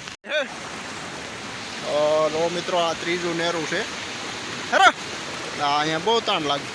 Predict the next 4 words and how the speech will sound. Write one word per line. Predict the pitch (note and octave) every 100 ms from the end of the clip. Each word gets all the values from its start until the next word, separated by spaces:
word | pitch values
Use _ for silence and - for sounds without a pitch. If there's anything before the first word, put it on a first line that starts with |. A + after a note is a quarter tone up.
| - - - - - -
હેરે, | E3
હેરે! | G3+ E4+ E4 - - -
હે! | A#3 F4 C#4 - - - - - - - - - - - - - - - - - - - - - - - - - - - -
હે! | G3+